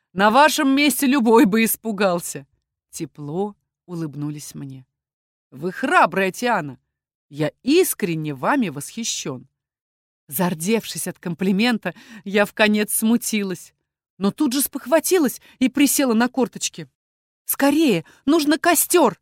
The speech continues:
развести!" прятала я смущенный взгляд, собирая на нашем пятачке сухую траву и камни. Нехотя, но все же призналась: "Извините, но ваш плащ я где-то потеряла".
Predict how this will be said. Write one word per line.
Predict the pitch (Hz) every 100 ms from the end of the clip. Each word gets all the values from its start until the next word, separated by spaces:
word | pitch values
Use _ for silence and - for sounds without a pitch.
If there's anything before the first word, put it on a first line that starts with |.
| -
развести!" | 214 208 247 - 214 170 - _ _ _
прятала | 185 185 - 170
я | 165 185 208
смущенный | - 175 - - 180 170
взгляд, | 160 151 180 220 - _ _
собирая | - 226 190 226 233
на | 196 202
нашем | 202 208 190
пятачке | 202 202 - 247
сухую | - 196 - 254 -
траву | 185 175 190 -
и |
камни. | - 208 175 151 143 - _ _ _
Нехотя, | 147 165 226 - 208 - 147 _ _ _ _ -
но | 190
все | - 208
же | 196
призналась: | 214 180 180 165 - - _ _ _ _ -
"Извините, | 196 233 240 247 - _ _ _ _
но | 247 285
ваш | 311 - -
плащ | 302 302 320 -
я | 247
где-то | 220 214 262 254
потеряла". | 269 - 247 214 202 220 185